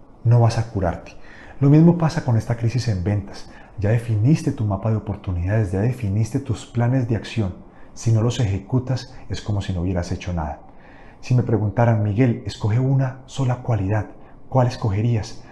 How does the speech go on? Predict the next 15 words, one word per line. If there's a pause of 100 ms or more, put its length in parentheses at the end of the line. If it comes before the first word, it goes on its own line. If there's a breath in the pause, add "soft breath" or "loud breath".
(140 loud breath)
Definitivamente
la
disciplina. (420 loud breath)
Vamos
por
la
disciplina. (400 soft breath)
Te
va
a
dar
confianza
en
ti
mismo,